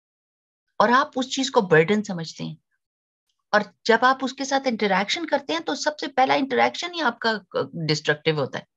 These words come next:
because you have a mindset कि ये बंदा मुझे बॉदर करेगा, इस बंदे से मैं चिढ़ती हूँ, ये बंदा मेरे सामने आएगा, जरूर ये, ये बात ही करेगा। अब आपने, आप उठे ही हैं, तो आप उस माइंडसेट के साथ उठे हैं, तो definitely आप पिंच,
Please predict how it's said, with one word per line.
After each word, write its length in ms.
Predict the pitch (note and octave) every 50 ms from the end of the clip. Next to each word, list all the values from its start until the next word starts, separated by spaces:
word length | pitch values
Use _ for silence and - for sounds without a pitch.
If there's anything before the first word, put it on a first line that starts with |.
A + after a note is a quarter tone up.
| _ _ _ _ _ _ _ _ _ _ _ _ - F#3
because 340 | F3+ F#3 - G3+ F#3 F#3 G#3+
you 80 | A3+ A#3
have 240 | B3+ B3+ B3 A#3 G#3
a 20 | F#3+ E3+ D#3
mindset 640 | D#3 D#3+ F3+ G3 F#3+ F#3 - - C4+ D4+ D4+ D4+ - - _ _ _ _ _ _ _ _ _ _ _ _ _ _ _ _ _ _ _ _ _ _ _ _ _ _ _ _ _ _ _ _ -
कि 160 | G3 F#3+ D#3+ -
ये 120 | F#3 G#3
बंदा 280 | G#3+ G3+ E3+ E3 E3 E3
मुझे 180 | E3+ F3 - F3
बॉदर 340 | D#3+ - C#3 D3 - D#3
करेगा, 580 | D3+ - D3+ D3 C#3+ D3+ - - A2+ C3 D#4 - -
इस 160 | A3+ A#3+ - -
बंदे 220 | F#3 E3+ D#3+ D#3+ D#3+
से 100 | E3+ E3
मैं 120 | D#3+ D#3
चिढ़ती 440 | - - D#3+ D3+ D#3 - G3 G#3 G#3
हूँ, 220 | A#3+ D4+ F4+ F#4+ D#4+
ये 220 | A3+ F3+ F#3 G3
बंदा 260 | F#3+ F3+ E3+ E3 E3 E3
मेरे 180 | E3 D#3+ E3
सामने 260 | - - E3 E3 E3
आएगा, 160 | E3 E3+ G3 G#3+
जरूर 460 | F#3+ F3+ - D#3 D#3+ F3+ F#3+ A3 G#3+
ये, 140 | G#3 F#3 E3+
ये 220 | D3+ - E3 F3+
बात 240 | F3+ F#3+ F3 E3+ E3+
ही 60 | D#3+
करेगा। 240 | - F3+ F3+ F3+ F#3 - - - - - - - - D#4+
अब 100 | E4+ -
आपने, 540 | C#4+ C4+ C#4 C#4 - C4+ C4+ C4+ D4 E4+ E4+ _ _ _ _ _ _ -
आप 220 | - A#3+ B3 B3 -
उठे 280 | B3 B3 - - D4+ F4+
ही 140 | E4 E4 D4
हैं, 260 | C4+ C#4 D4 D#4 -
तो 80 | -
आप 160 | - A#3+ - C4+
उस 180 | C#4 C4+ -
माइंडसेट 540 | G#3+ F3+ F3+ G3+ A3+ A3 - - B3 B3+ B3
के 120 | - B3
साथ 220 | A#3+ A#3+ G#3+ G3+ -
उठे 200 | F3 E3 - G#3+
हैं, 80 | G#3
तो 100 | G#3 A#3
definitely 760 | G#3 E3 - - F3 G3+ - D#4 D4 D4 C#4 - - G#3 A#3 G#3+ - -
आप 300 | E3+ E3 F3+ F3+ - -
पिंच, 280 | - G#3+ A#3 B3 -